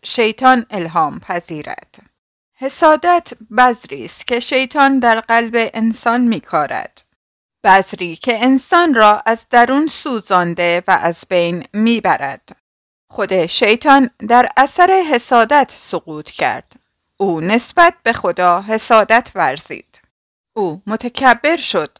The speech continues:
و خود را با خدا برابر دانست و این باعث سقوط او گردید. کتاب اشعیا باب چهارده، آیات سیزده تا پانزده. اینک عزیزان،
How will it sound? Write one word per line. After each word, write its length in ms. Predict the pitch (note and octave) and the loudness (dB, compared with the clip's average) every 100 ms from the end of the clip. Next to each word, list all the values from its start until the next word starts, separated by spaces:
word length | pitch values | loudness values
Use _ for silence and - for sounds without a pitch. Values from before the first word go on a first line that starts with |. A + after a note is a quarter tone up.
| - | -6
و 160 | G#3 | -2
خود 320 | A#3+ D4 D#4 A#3+ | 0 0 -4 0
را 240 | B3+ B3+ | 2 2
با 220 | B3 A#3+ | 0 0
خدا 480 | A#3+ B3+ A#3 A#3 A#3 | 0 -4 2 4 4
برابر 580 | A#3 A3+ G#3+ G3+ G#3+ A3 | 4 2 2 0 2 2
دانست 720 | A#3 G#3+ F#3+ F3 D#3 - - - | 0 -2 -2 -4 -8 -12 -12 -4
و 40 | |
این 400 | F3+ F3+ F3 E3+ - | -2 -2 -6 -8 0
باعث 480 | G#3+ - D#4 - A#3 | 2 2 0 0 -4
سقوط 680 | G3+ - A3+ - A#3+ A3 G#3 F3+ - | -4 -6 -10 -8 -10 -6 -4 -4 -4
او 240 | C#4 F#3+ | -4 -4
گردید. 680 | C3+ D3+ C3 B2+ - - _ _ _ _ _ - | -4 -2 -2 -4 -14 -20 _ _ _ _ _ -16
کتاب 440 | G#3+ - F3+ D#3+ D#3+ - | -10 2 4 4 -4 -6
اشعیا 720 | A3 - A#3+ A#3+ C4 C#4+ C4+ - | -6 2 2 2 2 0 -2 0
باب 380 | G#3+ F#3 E3 C#3+ | 2 2 -2 -6
چهارده، 840 | - A3 G#3+ A3+ A#3 C4 C4 B3+ | 0 2 4 0 2 2 4 2
آیات 600 | G3+ G3 F3+ E3+ - D3+ | -2 -2 -2 -6 -8 -14
سیزده 840 | - - A#3 A#3 A3 - A#3+ A#3+ A#3 | -12 -10 -6 -6 -8 0 2 2 0
تا 380 | G#3+ G3+ G3 | -4 -4 -4
پانزده. 800 | G3+ - F#3+ F3 F3 - - F3 - _ _ _ _ _ _ _ _ | -8 -2 -2 -2 -6 -8 -4 -4 -4 _ _ _ _ _ _ _ _
اینک 440 | - C4 C#4+ D4 - | 0 2 4 2 2
عزیزان، 480 | B3+ A3 F3+ F3+ F3+ | 0 0 -2 -4 -4